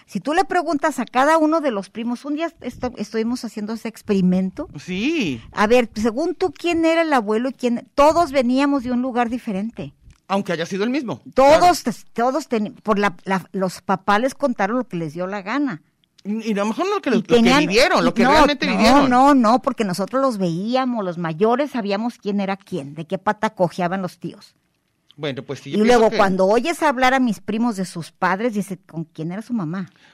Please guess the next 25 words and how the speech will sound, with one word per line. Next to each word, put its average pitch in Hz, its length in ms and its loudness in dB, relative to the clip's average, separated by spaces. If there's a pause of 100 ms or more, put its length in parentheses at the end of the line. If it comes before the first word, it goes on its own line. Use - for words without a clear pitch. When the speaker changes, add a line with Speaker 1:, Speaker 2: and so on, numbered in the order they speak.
(140)
Speaker 2:
Pues 175 240 -8
es 170 120 -8
que 240 320 -8 (420)
todos 185 260 -8
tenemos 196 720 -8
la 151 160 -10
posibilidad 147 600 -8
de 170 60 -8
cambiar 165 300 -8
un 160 80 -12
poco 170 220 -12
el 180 60 -10
pasado, 143 600 -6
aunque 139 160 -12
dicen 185 160 -10
que 214 60 -8
el 202 80 -10
pasado 185 280 -4
no 220 100 -2
lo 214 100 -10
puedes 214 160 -4
cambiar, 185 240 -6
claro 160 260 -2
que 156 140 -10
sí. 143 240 -12